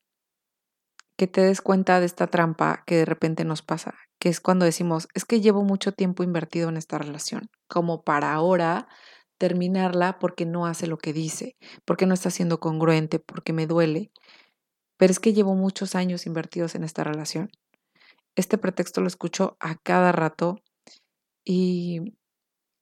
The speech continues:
hace poco leí un libro que se llama El arte de pensar claro,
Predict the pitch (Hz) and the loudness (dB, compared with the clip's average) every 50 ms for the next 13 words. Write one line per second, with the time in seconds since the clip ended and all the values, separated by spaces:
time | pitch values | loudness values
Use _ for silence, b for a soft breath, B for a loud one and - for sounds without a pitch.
0 | _ - 190 196 - 233 226 - - 190 185 185 - 196 196 185 170 160 160 165 | _ -2 -2 0 0 -2 -4 -2 -2 -2 -2 0 0 0 2 2 2 2 0 0
1 | 170 170 175 196 214 _ _ _ _ _ _ - - 180 185 185 180 175 165 175 | 0 -2 -2 -4 -8 _ _ _ _ _ _ -10 -4 -2 0 0 0 0 0 -2
2 | 170 175 - 170 - 160 160 165 160 160 165 165 165 - _ _ _ _ _ _ | -2 -4 -6 -6 -4 -4 -2 -2 -2 0 -2 -2 -4 -6 _ _ _ _ _ _
3 | - _ _ _ _ _ _ _ _ _ - 170 170 170 170 170 180 185 180 190 | -20 _ _ _ _ _ _ _ _ _ -4 -2 0 0 0 2 2 0 0 0
4 | - 208 202 - - 156 147 - 156 151 - - 170 160 160 160 170 180 190 214 | 0 -2 -2 -2 -4 -8 -6 -6 -8 -8 -6 -4 -2 0 0 0 -2 -4 -4 -8
5 | 220 | -10